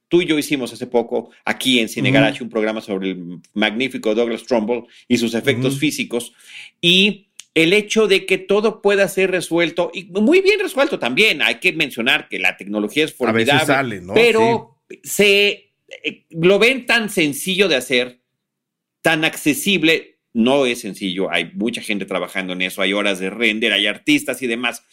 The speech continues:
Speaker 1: pero, mm, vaya, digamos que sí es muy diferente hacerlo físico.
Speaker 2: Claro.
Speaker 1: Y eso le quita,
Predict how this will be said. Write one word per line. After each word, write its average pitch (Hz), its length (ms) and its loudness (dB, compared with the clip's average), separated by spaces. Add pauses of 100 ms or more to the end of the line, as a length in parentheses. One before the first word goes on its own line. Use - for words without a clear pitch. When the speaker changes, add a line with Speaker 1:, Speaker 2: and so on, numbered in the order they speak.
(300)
Speaker 1:
pero, 190 400 4
mm, 135 260 -6
vaya, 135 400 0 (300)
digamos 135 320 0
que 123 100 -4
sí 135 160 0
es 143 220 -2
muy 123 200 2
diferente 131 380 -2
hacerlo 123 340 -4
físico. - 520 -8 (600)
Speaker 2:
Claro. - 200 6
Speaker 1:
Y 190 40 6
eso 214 260 0
le 160 260 -2
quita, 180 680 0